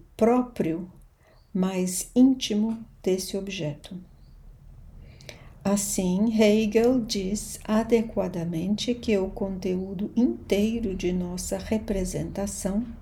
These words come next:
se comporta como apenas acidental em relação àquele sujeito obscuro,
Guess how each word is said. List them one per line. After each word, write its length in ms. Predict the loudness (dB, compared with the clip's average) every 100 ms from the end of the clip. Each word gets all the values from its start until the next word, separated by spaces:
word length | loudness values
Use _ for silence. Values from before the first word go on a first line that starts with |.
| -16 -16 -16 -18 -18 -18 -16 -16 -8
se 280 | -2 0 2
comporta 840 | 4 4 6 4 4 2 -2 -4
como 480 | -2 2 2 2 0
apenas 960 | -2 2 2 4 4 2 -2 -8 -10 -10 2
acidental 1080 | 4 4 0 4 4 4 2 0 0 -4 -10 -20 -20 -20 -16 -2
em 120 | 0
relação 800 | 2 2 2 -2 -2 0 0 -2 -2
àquele 800 | -4 -2 -2 0 0 0 -2 -4 -4
sujeito 800 | -2 0 0 -2 -2 -4 0
obscuro, 760 | 2 2 -2 -2 -2 0 -2